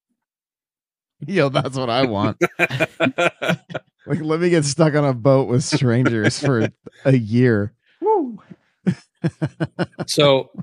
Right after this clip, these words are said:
Speaker 3: I just bought both of the, uh, holiday sweaters that are on Nintendo
Speaker 2: No, you
Speaker 3: Store.
Speaker 2: did not.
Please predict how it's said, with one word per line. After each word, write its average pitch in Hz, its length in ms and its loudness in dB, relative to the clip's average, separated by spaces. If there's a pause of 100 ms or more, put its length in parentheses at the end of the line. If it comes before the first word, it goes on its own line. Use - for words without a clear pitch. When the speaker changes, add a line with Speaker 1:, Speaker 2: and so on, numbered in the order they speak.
(1120)
Speaker 3:
I 151 80 0
just 160 160 -4
bought 127 240 0
both 123 240 0
of 117 120 -6
the, 113 320 -6 (240)
uh, 110 340 -10 (180)
holiday 120 420 -2
sweaters 117 420 -6
that 117 100 -6
are 117 140 -4
on 120 320 -6 (560)
Nintendo 135 260 -2
Speaker 2:
No, 156 120 4
you 123 180 2
Speaker 3:
Store. 139 100 -4
Speaker 2:
did 90 140 0
not. 82 260 -4